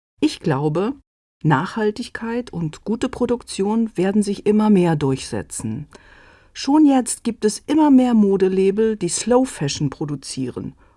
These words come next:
Und der Konsument wird auch immer bewusster in Bezug auf Fragen, wo seine Kleidung herkommt,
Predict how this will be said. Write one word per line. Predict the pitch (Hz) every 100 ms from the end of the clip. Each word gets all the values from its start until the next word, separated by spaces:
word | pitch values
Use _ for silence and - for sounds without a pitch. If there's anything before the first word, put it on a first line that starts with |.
| _
Und | 165
der | 156
Konsument | - 165 160 170 185 233 - _
wird | 196 208
auch | 175 -
immer | - 262 277
bewusster | 262 226 247 - 156 160 220
in | - 190
Bezug | 208 - 240 -
auf | 180
Fragen, | - - 147 151 202 220 220 _ _ _
wo | 202 220
seine | 190 185 185
Kleidung | - 175 151 143
herkommt, | 143 156 135 - 220 277 -